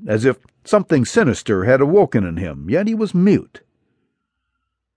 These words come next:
Was this something he'd considered and was willing to pay the price to provide his children with a legitimate way to make a living?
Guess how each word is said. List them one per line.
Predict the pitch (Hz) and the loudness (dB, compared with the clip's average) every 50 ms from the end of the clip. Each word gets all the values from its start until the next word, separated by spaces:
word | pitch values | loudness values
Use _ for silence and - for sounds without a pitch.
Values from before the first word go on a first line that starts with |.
| _ _ | _ _
Was | - 95 98 92 | -6 -6 -2 0
this | 113 120 | -2 -2
something | - - 147 143 135 - 143 131 117 | 0 -2 -2 -2 0 0 0 0 2
he'd | 107 113 107 - | 2 0 0 0
considered | - 113 87 73 - - - 123 127 165 208 202 135 | -4 -6 -6 -6 -8 -2 -2 0 0 0 -2 -2 -2
and | 107 104 98 | -2 -2 -2
was | 101 101 90 | -2 -2 -2
willing | 98 113 123 123 123 117 107 | 0 2 4 4 4 4 2
to | 98 | 0
pay | 87 - 139 120 113 | -2 0 0 0 2
the | 92 95 | 0 -2
price | - - 139 120 123 139 147 - | -4 -2 -2 0 0 0 -2 -2
to | - 117 92 | -6 -6 -4
provide | - 101 95 104 107 107 98 | -4 -2 0 2 0 0 0
his | 95 - | -2 -6
children | - - 135 120 123 131 160 151 127 | -4 0 0 0 0 0 -2 -2 0
with | 110 101 - | 0 0 0
a | 113 | -2
legitimate | 98 95 95 90 90 117 113 107 101 95 87 | -2 -2 -2 -2 0 0 0 0 0 -2 -2
way | 92 101 113 127 | 0 0 0 0
to | 117 | 0
make | 92 87 95 104 - | -2 -2 -4 -4 -4
a | 98 | -4
living? | 90 98 101 107 135 170 185 | -4 -2 -2 -2 -4 -6 -8